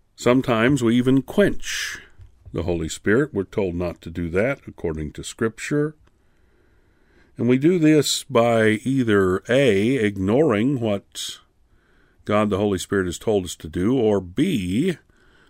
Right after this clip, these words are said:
by doing what he told us not to do. So either by ignoring to do or by doing what we've been commanded not to do.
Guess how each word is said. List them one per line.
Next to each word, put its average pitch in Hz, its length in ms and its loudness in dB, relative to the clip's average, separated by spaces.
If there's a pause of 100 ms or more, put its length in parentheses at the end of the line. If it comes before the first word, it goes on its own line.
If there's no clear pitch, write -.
(140)
by 95 180 0
doing 127 800 2
what 127 220 -2
he 127 380 -2 (460)
told 123 280 0
us - 380 -4
not 208 440 -4 (300)
to 101 120 -2
do. 78 240 -4
So 85 280 -6
either 104 180 -2
by 87 180 -8
ignoring 110 600 -2
to - 120 -10
do 175 460 2 (540)
or 101 100 -4
by 110 380 0
doing 123 460 0
what 117 260 -6 (100)
we've 104 260 -4
been 101 220 -2
commanded 90 580 -6
not 120 280 -4 (100)
to - 100 -8
do. 73 400 -12